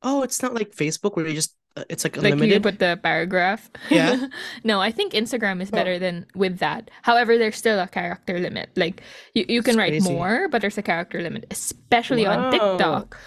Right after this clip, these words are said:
Speaker 2: So when someone asks me this, like, question
Speaker 1: Oh,
Speaker 2: that
Speaker 1: TikTok's the worst.
Speaker 2: has <laughs> When someone asks me, uh, th-, this question that has, like, a lot of things that you have to dive into,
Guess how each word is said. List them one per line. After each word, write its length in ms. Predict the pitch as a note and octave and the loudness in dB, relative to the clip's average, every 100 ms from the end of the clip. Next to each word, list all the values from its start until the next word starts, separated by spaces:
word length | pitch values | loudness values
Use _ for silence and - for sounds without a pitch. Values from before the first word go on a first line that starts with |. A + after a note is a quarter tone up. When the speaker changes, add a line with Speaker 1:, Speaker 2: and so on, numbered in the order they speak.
| - - | -20 -6
Speaker 2:
So 160 | - B3+ | 2 2
when 120 | B3+ | 4
someone 280 | C#4 C#4+ C4+ | 2 2 2
asks 480 | F3+ G3+ - - A#3 | 2 0 -2 -4 -2
me 180 | G3 | -2
this, 220 | F#3 G3 E3+ | -2 -6 -6
like, 260 | E3 - - _ _ - _ | -6 -8 -20 _ _ -20 _
question 440 | - A3 - - A3+ | 0 0 0 4 6
Speaker 1:
Oh, 120 | G#3+ | 6
Speaker 2:
that 80 | F3+ | 6
Speaker 1:
TikTok's 420 | E3+ - A#3 G#3 F#3+ | 2 2 0 4 4
the 80 | F3+ | 6
worst. 320 | D#3+ D#3 - | 4 2 -2
Speaker 2:
has 220 | - - - | -10 -18 -8
<laughs> 580 | - - C4+ D#4+ E4 C#4+ - F#4 - - C4 | -8 0 2 4 2 2 -2 -6 -8 -8 -4
When 100 | C4+ | 0
someone 180 | C#4+ D#4+ | 2 4
asks 180 | A#3+ C4 | 2 2
me, 100 | C#4 | 2
uh, 120 | A#3 | 2
th-, 280 | G#3+ A3 - | 2 -2 -2
this 160 | A#3+ - | -4 -2
question 280 | A3 A#3 | -4 -2
that 80 | G3+ | -4
has, 180 | G#3 G#3 | -4 -4
like, 140 | G3 G3 | -4 -2
a 60 | |
lot 380 | F3+ F3+ F3+ F3+ | -2 0 0 2
of 140 | F#3 G3 | 0 -4
things 300 | G3 F#3 F#3+ | -6 -4 -4
that 100 | - | -2
you 60 | |
have 120 | G#3+ | -2
to 80 | F#3+ | -2
dive 220 | - E3 | -2 0
into, 520 | A#3 E4+ D4 C4+ C#4 | 0 0 0 2 2